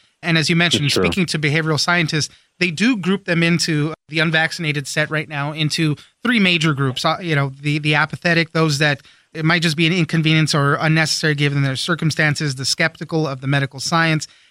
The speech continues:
Speaker 1: and then the political, the ones that for political and ideological reasons don't wanna get. Those are the hardest to reach as well. You know, you're gonna have to try not to get into a debate, as you mentioned earlier. That'll just set you back even more and cause them to dig in more.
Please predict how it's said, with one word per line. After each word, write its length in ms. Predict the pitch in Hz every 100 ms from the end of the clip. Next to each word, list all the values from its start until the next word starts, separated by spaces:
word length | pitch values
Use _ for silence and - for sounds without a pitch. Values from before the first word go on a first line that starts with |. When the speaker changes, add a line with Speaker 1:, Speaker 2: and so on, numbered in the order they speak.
| _
Speaker 1:
and 140 | 151 151
then 220 | 151 160
the 220 | 170 160
political, 800 | 143 170 165 180 180 160 156 160 165
the 100 | 165
ones 220 | 175 151
that 120 | 180
for 160 | - 156
political 400 | 160 170 165 165
and 80 | 147
ideological 640 | 147 147 147 147 143 151
reasons 280 | 135 123 123
don't 140 | 135
wanna 140 | 127 123
get. 200 | 123 127
Those 240 | 180 190
are 60 | 214
the 100 | 147
hardest 380 | 170 156 139
to 80 | -
reach 340 | 143 208 180 - - _ -
as 160 | 165 143
well. 400 | 156 190 117 101 -
You 100 | 151
know, 100 | 147
you're 160 | 147 151
gonna 120 | 156
have 200 | 147 151
to 360 | - 156 147 160 _ _ -
try 260 | - 226
not 220 | 208 196 -
to 100 | 170
get 300 | 170 165 165
into 560 | 156 143 - 151 147 180
a 60 |
debate, 360 | 147 143 165 156
as 140 | 147
you 80 | 147
mentioned 300 | 143 135 143
earlier. 280 | 147 139 123 _ _ _
That'll 240 | 170 185 180
just 380 | 156 - - -
set 160 | 180
you 60 | 156
back 220 | 151 147
even 200 | 160 147
more 220 | 151 156
and 400 | 147 151 143 151
cause 220 | - 170 147
them 120 | 147
to 80 | 135
dig 260 | 131 139
in 160 | 147 156
more. 280 | 123 98